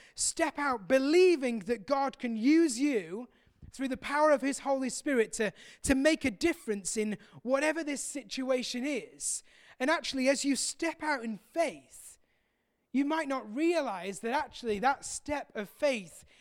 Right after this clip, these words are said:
is gonna be something that's so significant that it can change not only the,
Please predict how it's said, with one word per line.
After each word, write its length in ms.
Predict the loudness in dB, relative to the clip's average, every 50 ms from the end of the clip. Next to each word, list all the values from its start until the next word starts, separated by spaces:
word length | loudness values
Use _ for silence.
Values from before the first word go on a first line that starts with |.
| _ _ -8
is 120 | -6 -4
gonna 160 | -2 -2 -2 -2
be 120 | -4 -4
something 400 | -4 -4 -6 -6 -6 -6 -6 -6
that's 180 | -6 -6 -6 -8
so 580 | -8 -8 -6 0 2 4 4 4 2 0 -4
significant 1200 | -4 -6 -6 -6 -8 -8 -6 -6 -6 -6 -6 -8 -12 -12 -10 -10 -10 -10 -12 -14 -18 _ -20 -20 -20 _ _ _ -20 _ _ _ -6
that 100 | -6 -6
it 100 | -4 -4
can 160 | -6 -4 -4
change 400 | -4 -4 -2 -2 -4 -4 -6 -4
not 180 | -2 0 0
only 320 | 0 0 0 -2 -2 -4 -2
the, 220 | -2 -2 -2 -4